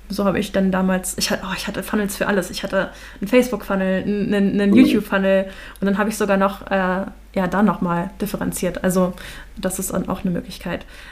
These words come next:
Speaker 1: Also da danke für die Frage auf jeden Fall. Falls jetzt noch mehr Fragen da sind, dann immer gerne in den Chat damit.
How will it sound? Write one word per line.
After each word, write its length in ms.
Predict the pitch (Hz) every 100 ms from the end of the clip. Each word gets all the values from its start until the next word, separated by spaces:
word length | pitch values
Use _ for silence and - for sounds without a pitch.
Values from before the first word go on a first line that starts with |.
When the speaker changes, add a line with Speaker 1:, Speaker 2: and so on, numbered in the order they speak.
| -
Speaker 1:
Also 180 | 240
da 260 | 220 226 269
danke 260 | 240 269 277
für 140 | 240
die 80 | 214
Frage 420 | - 202 240 208
auf 140 | -
jeden 160 | 196 190
Fall. 300 | - 277 269
Falls 260 | 262 202 214
jetzt 180 | 220
noch 120 | 220 202
mehr 160 | 214
Fragen 320 | 240 196 196
da 160 | 190 190
sind, 320 | 185 226 240
dann 240 | 196 190 -
immer 200 | 220 214
gerne 320 | 202 202 202
in 120 | 190
den 140 | 185
Chat 200 | 185 226
damit. 300 | 214 185 254